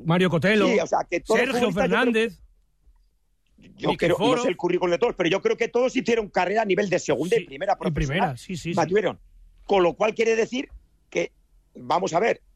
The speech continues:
Speaker 2: todos no seríamos tan malos. Y luego gente, como tú has dicho, eh, ahora, contrastada como Nikiforov, Lediakov,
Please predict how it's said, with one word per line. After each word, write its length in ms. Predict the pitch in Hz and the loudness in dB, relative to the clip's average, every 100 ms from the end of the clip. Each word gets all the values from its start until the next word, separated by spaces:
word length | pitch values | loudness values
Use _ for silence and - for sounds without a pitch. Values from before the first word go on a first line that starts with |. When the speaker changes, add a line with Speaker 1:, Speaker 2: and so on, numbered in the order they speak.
| _ _ _ | _ _ _
Speaker 2:
todos 260 | 214 220 | 2 2
no 100 | 233 | 0
seríamos 560 | 240 233 214 190 185 - - | 0 0 0 -2 -4 -8 -4
tan 280 | 185 170 | -2 -2
malos. 480 | 156 185 269 - - - - - | -2 -2 -2 -6 -16 -20 -20 -12
Y 80 | 143 | 0
luego 200 | 165 185 | 2 2
gente, 280 | 196 196 147 | 0 -2 0
como 160 | 151 | -2
tú 120 | 143 170 | 2 0
has 80 | |
dicho, 340 | 170 - 127 - | 0 -2 -4 -2
eh, 120 | 123 | -2
ahora, 360 | 127 139 175 226 _ _ - | 2 2 2 -2 _ _ -4
contrastada 600 | 156 143 143 - 160 185 | -2 0 -2 0 0 0
como 280 | 175 151 | 0 -2
Nikiforov, 720 | 135 131 120 107 139 139 139 135 - - | -2 -4 -8 -4 0 2 2 0 -10 -12
Lediakov, 720 | 127 127 127 117 139 143 | -6 -2 0 0 0 0